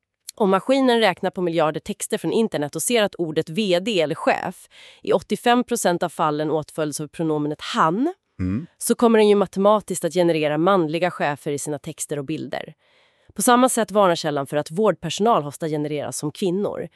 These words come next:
Speaker 1: Den har ju liksom ingen förmåga att bedöma om detta är ett önskvärt modernt samhällstillstånd. Den levererar bara det statistiska genomsnittet av historisk data.
Speaker 2: Alltså, om jag jobbar som kommunikatör på en myndighet som har strikta krav på jämställdhet och objektivitet,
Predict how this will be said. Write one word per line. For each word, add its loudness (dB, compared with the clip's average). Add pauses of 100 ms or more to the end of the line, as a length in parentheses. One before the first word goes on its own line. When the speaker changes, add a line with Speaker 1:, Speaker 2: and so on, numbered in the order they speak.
(420)
Speaker 1:
Den 4
har 8
ju 6
liksom 2
ingen 6
förmåga 2
att -14
bedöma 0
om -2
detta -4
är -2
ett -6
önskvärt -2
modernt -2
samhällstillstånd. -4
Den 0
levererar 2
bara 0
det -8
statistiska -10
genomsnittet -4
av -10
historisk -8
data. -12 (600)
Speaker 2:
Alltså, -2
om 2
jag 4
jobbar 0
som -2
kommunikatör -2
på -4
en 2
myndighet -2
som -4
har 0
strikta -4
krav -2
på -6
jämställdhet -4
och -8
objektivitet, -8